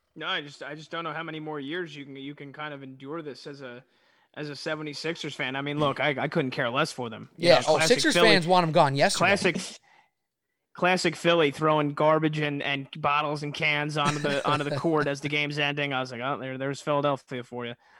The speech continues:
Speaker 1: So, I mean, I, I couldn't care less about a seventy-sixers fan, but, like, I mean, you gotta,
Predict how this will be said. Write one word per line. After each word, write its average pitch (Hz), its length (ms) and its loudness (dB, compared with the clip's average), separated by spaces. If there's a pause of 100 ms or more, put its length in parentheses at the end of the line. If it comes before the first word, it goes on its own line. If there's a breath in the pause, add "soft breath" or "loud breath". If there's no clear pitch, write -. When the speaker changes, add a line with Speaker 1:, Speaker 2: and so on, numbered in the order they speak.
(120 soft breath)
Speaker 1:
So, 139 480 -2 (320)
I 151 80 0
mean, 151 160 -2
I, 143 240 2
I 151 40 0
couldn't 147 240 -4
care 131 220 -4
less 151 220 0
about 139 160 -6
a 131 40 -8
seventy-sixers 127 640 -8
fan, 180 240 2
but, 147 160 -2
like, 135 160 -2
I 131 80 -2
mean, 143 120 -4
you 143 80 -6
gotta, 135 360 -2